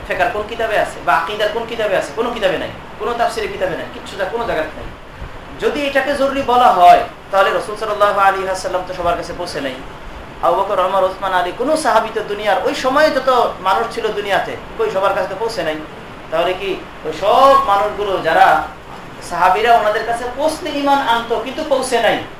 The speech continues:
এরা ওই কাফের অবস্থায় মারা গেছে, তারা কি সবাই আবু বকর রাদিয়াল্লাহু আনহুকে ধরবে, ওমর রাদিয়াল্লাহু আনহুকে ধরবে, ওসমান, আলী, সাহাবীদেরকে ধরবে? কে ধরবে? আমাদের এই অঞ্চলে মনে করো আবু বকর, সাহাবীদের জমানায় আমাদের যত যে সকল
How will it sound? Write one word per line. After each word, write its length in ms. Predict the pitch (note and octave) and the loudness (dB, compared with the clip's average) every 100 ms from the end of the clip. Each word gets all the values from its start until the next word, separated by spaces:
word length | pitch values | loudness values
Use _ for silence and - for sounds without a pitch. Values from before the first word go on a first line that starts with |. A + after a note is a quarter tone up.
| - - - - - - | -18 -18 -18 -18 -14 -4
এরা 380 | E3 G3 G#3 - | 4 6 6 4
ওই 120 | G#3 A3 | 0 0
কাফের 260 | F#3 F3+ G3+ | 0 2 0
অবস্থায় 300 | G3+ G3 G#3 | 0 -2 2
মারা 180 | G3 | 4
গেছে, 200 | F#3+ E3+ | 4 0
তারা 180 | F#3 F3 | 2 4
কি 120 | F#3 | 4
সবাই 220 | F3+ F3+ F3+ | 2 2 4
আবু 220 | F3 F#3 | 6 4
বকর 200 | F#3 F3 - - - - | 2 0 0 -10 -12 -4
রাদিয়াল্লাহু 380 | F3+ F3+ F3 F3 | -2 0 2 2
আনহুকে 200 | F3 F3 | 0 -4
ধরবে, 300 | D#3 D#3+ A3 - - - - - - - | -2 0 -2 -4 -14 -16 -14 -14 -16 -8
ওমর 200 | F3 F#3 | 0 2
রাদিয়াল্লাহু 320 | F#3+ F#3 E3 | 2 2 2
আনহুকে 240 | E3 F3+ D#3 | 0 -4 -6
ধরবে, 260 | C#3+ G#3+ C4 - - - - | -4 -4 -4 -10 -18 -12 -6
ওসমান, 340 | E3+ F#3+ F3+ | -6 0 2
আলী, 280 | F3 F3 F3 | 4 2 0
সাহাবীদেরকে 480 | E3 D#3+ D#3+ F3+ F#3 | 0 2 2 -2 -4
ধরবে? 340 | D#3+ E3 B3+ - - - | -2 2 2 0 -10 -10
কে 80 | F3+ | -2
ধরবে? 320 | E3+ G#3+ A3+ - - - - | 0 2 0 0 -12 -16 -4
আমাদের 260 | G#3 A3+ A#3+ | 2 4 6
এই 80 | A#3+ | 4
অঞ্চলে 320 | A#3+ A#3+ A3+ | 2 2 0
মনে 160 | A3+ G#3+ | 0 0
করো 140 | G#3 | 4
আবু 180 | G#3 G3 | 6 6
বকর, 420 | G3+ G#3 F#3 E3+ | 2 0 -2 -4
সাহাবীদের 500 | E3 F#3 F#3 F#3+ G3+ | -4 0 0 0 -4
জমানায় 300 | F#3+ G3 G3 | -2 0 2
আমাদের 280 | F#3 F3+ F#3+ | 2 2 -2
যত 160 | F#3 F#3 | -4 -6
যে 100 | F#3 | -6
সকল 140 | F#3 | -6